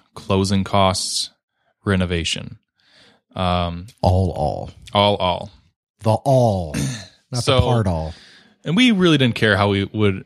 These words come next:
Speaker 1: get to that number, whether it was to buy for twenty, rehab for twenty, or buy for thirty-seven, rehab for three. Um, you know, obviously you have closing costs in there. This
Speaker 2: Yeah.
Speaker 1: is quick and dirty math. Uh,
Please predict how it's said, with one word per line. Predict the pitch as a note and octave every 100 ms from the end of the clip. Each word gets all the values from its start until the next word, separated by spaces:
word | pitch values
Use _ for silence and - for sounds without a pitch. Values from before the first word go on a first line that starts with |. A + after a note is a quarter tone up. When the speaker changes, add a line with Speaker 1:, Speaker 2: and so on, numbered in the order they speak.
| -
Speaker 1:
get | A2+ -
to |
that | G2 F#2
number, | F#2+ F#2+ F#2
whether | F#2 G2 G2
it |
was | G2 F#2
to | -
buy | F2+ F2+ F2+
for | F#2
twenty, | - F#2 F2+
rehab | F#2+ F#2 F#2 F2+
for | F2+
twenty, | - F2+ F2+ F2
or | - F#2
buy | F2 F2 F2
for | - F#2 F2 F2 - - _
thirty-seven, | - G2+ F#2 - F#2 F2 F2 F2
rehab | F2 F2 E2+ -
for | F2
three. | - E2+ E2+ F2+ - _
Um, | G2 F2+ -
you | F#2+
know, | E2+
obviously | F#2 F2 E2 F#2
you | E2+
have | F2
closing | E2+ E2 E2+
costs | - E2 F#2
in |
there. | E2+ E2+ F#2+ -
This | F2+
Speaker 2:
Yeah. | C#2
Speaker 1:
is |
quick | - G#2+
and | F2+
dirty | F2+ F2+ F2 F2 -
math. | F#2+ F2 E2+ _ - - - - C3 - -
Uh, | G#2 G#2 G2 G2